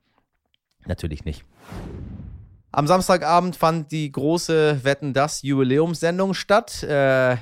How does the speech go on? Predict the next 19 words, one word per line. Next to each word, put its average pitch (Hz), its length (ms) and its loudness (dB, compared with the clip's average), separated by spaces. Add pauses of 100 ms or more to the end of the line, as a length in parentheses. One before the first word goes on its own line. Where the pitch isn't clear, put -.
(100)
mich 151 180 -2
persönlich 151 380 0
interessiert 135 340 -4
das 135 260 -4
null 147 480 2
Komma 123 300 2
null, 131 220 4
meine 156 180 0
Damen 156 220 0
und 151 80 -2
Herren. 151 120 -2
Ich 131 100 -6
hätte 120 120 -2
an 120 60 -2
dem 110 180 -2
Abend 110 160 -2
ganz 107 160 -4
andere 143 340 0
Sorgen. 160 440 0